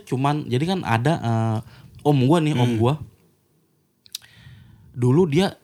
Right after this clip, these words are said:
Speaker 1: transmigra-, bukan, apa sih, transmigrasi ya?
Speaker 2: Terus dari mana ke mana?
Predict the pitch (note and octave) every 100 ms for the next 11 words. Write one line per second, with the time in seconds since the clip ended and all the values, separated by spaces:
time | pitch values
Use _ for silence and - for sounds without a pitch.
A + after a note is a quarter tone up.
0 | _ - D3+ C3+ C#3 C3 D3+ G2+ A2 A2+
1 | D3+ D#3 D#3+ C#3 C3+ B2 C3 C#3+ B2+ -
2 | G#2 - C#3 A#2+ A#2 A#2 A#2+ A#2+ D#3 C#3